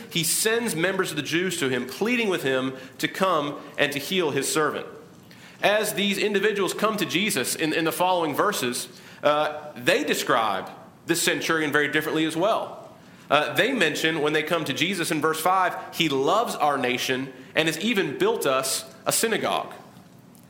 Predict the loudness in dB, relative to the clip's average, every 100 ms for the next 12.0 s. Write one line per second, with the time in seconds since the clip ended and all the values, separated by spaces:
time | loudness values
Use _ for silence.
0 | -20 -18 -2 -2 -2 -4 -2 0 2 0
1 | 2 0 0 0 0 0 -2 0 -2 0
2 | 0 0 2 0 2 2 0 0 -2 -2
3 | 0 0 -2 -8 -14 -20 -20 -20 -20 -20
4 | -4 -2 0 0 -2 0 2 2 2 0
5 | -6 -12 -6 0 2 2 2 0 0 0
6 | 0 0 0 2 2 2 4 4 4 0
7 | 2 2 4 2 0 0 0 -2 0 0
8 | 0 0 0 0 0 0 -4 -14 -20 -20
9 | -20 -20 -12 -2 0 0 0 0 2 2
10 | 2 0 0 0 -2 0 0 0 0 -2
11 | 2 0 2 0 0 0 0 -2 -6 -10